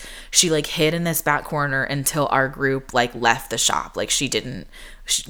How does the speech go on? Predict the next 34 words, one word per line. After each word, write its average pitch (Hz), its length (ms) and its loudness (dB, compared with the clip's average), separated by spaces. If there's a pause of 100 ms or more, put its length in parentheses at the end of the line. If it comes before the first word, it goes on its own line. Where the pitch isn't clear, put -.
she - 180 2
didn't 127 220 -2
look 143 180 0
our 123 140 2
way. 151 300 6
She 139 140 -2
didn't - 120 -6
say 143 260 4
anything 151 340 -4
to 139 220 0
us. 123 460 2 (420)
And 147 200 -2
we're 151 180 4
all, 143 200 6
like, 135 240 -2
back 135 240 6
at 143 60 -2
our 127 140 2
table. 147 720 4 (240)
And 175 240 4
I'm 165 260 6
kind 160 320 0
of, 147 160 -4
like, 135 440 2 (520)
staring 160 1200 4 (220)
out, 151 420 6 (920)
like, 147 320 0
just 151 180 0
wa-, 151 300 2
people 170 340 4
watching 147 440 4
in 139 100 -4
the - 120 -4
airport, 143 680 0